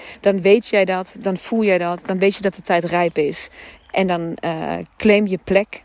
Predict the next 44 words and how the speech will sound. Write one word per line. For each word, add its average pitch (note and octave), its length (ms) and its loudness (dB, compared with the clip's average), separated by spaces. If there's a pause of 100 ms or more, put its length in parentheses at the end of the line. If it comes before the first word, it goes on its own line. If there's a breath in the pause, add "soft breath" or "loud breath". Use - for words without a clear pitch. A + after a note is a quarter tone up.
En F3+ 120 -6
dat F#3+ 200 -2
is - 140 -10
alles, F#3+ 420 -4
eh, E3 560 -6
ehm, F3 240 -8 (540 loud breath)
ja, F#3+ 260 2
dat F#3 140 2
is E3+ 120 -4
alles A3+ 240 0
wat G#3+ 100 -2
ik - 60 -16
je G3+ 100 0
mee G3 240 2
kan E3 220 -4
geven. D#3+ 280 -6
Want F3+ 160 -4
alles C#4 260 2
is A#3 140 -6
al G#3+ 60 -6
gezegd. E3 560 -4 (360 loud breath)
Alles, A3+ 380 2
alle, B3 280 2
alle B3 220 2
soort A#3 200 -4
van G3+ 180 -2
reclame A3 640 2
is G#3 160 -4
al F#3 100 -4
gemaakt. G3 520 -2
Alle A3+ 140 0
verhalen G#3+ 540 0
zijn G3 200 -4
al F#3 60 -2
verteld. F#3+ 640 0 (480 loud breath)
Project C4 380 2
Powervrouw, G#3 760 2
ja, G3 420 -2
fuck - 320 -6
it. F3 120 -2
Spreekt B3 320 -2
gewoon A3+ 180 -2
voor F#3+ 160 -8
zichzelf. E3 680 -2